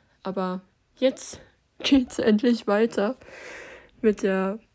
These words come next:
Breitschriftreihe. Wie versprochen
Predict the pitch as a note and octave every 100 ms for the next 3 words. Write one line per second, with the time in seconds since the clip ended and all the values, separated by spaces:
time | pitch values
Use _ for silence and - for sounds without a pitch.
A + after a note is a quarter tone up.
0 | _ - - G#3 C4 - F#3+ - - F3+
1 | F3+ B3+ - _ _ _ _ _ - A#3
2 | B3+ - B3 C#4+ C4